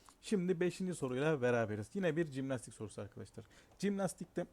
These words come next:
<clears throat> ritmik jimnastikten bahsediyor. Ritmik jimnastikte olimpikte beş tane alet vardır arkadaşlar.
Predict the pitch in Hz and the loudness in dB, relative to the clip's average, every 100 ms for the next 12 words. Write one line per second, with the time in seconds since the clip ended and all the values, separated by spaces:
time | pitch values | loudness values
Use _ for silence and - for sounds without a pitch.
0 | - 165 135 - _ _ _ - - - | -2 0 0 -4 _ _ _ -20 -20 -4
1 | 151 - 160 - 143 135 131 - 151 135 | -4 -2 -6 -2 0 0 0 0 2 4
2 | 123 110 107 110 175 214 190 - 170 156 | 2 0 -2 -2 -2 -4 -6 -6 -2 -2
3 | - - 170 156 143 151 - 143 170 151 | -4 -6 -2 0 -2 -6 -4 2 4 4
4 | - 139 151 127 123 - 107 107 101 - | 2 2 4 4 4 0 -4 -4 -4 -4
5 | 101 - 190 | -8 -4 -6